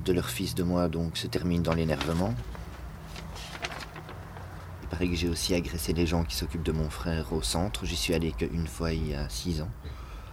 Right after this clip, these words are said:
Ils trouvent aussi que je les harcèle, euh, personnellement, physiquement et au téléphone. Que cette attitude met en péril la pérennité de la prise en charge de Quentin dans cette institution. Ça, c'est sûr que mon, mon frère n'est pas bien dans cette institution. Et, euh,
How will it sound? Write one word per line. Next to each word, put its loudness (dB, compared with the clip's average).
Ils 4
trouvent -2
aussi 0
que 4
je 2
les 4
harcèle, 0
euh, 0
personnellement, 4
physiquement 4
et 4
au 4
téléphone. -2
Que 4
cette 6
attitude 6
met 8
en 8
péril 8
la 10
pérennité 6
de 6
la 8
prise 2
en 8
charge 4
de 6
Quentin 6
dans 6
cette 4
institution. 4
Ça, 6
c'est 2
sûr 6
que 4
mon, 4
mon 8
frère 6
n'est 8
pas 6
bien 8
dans 4
cette 2
institution. 4
Et, 2
euh, 4